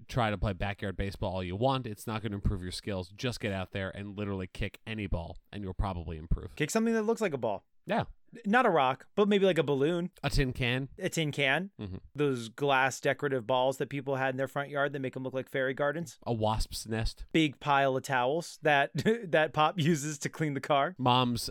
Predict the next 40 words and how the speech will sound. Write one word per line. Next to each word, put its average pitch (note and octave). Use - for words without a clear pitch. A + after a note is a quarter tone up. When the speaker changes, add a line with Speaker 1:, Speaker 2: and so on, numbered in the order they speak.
Speaker 1:
"I'm B2
going A2+
out" G#2+
bowling A#2
ball. A#2+
Speaker 2:
Yeah, F#3
yeah. E3
Grandpa C#3
Dirt's C3
liquid C#3
orb. E3
<laughs> -
Just -
putting C3+
words A#2+
together A#2
there. B2
I G#3
would C#4+
say A#3
that F#3
if E3
this F3
card D#3+
was C3+
for C#3+
a, C#3+
a C#3
boy E3
like G3
me, D#3+
as C#3+
I D#3
looked F3
a D#3+
lot E3
like D3+
this D#3
thumb F3
child, A#2+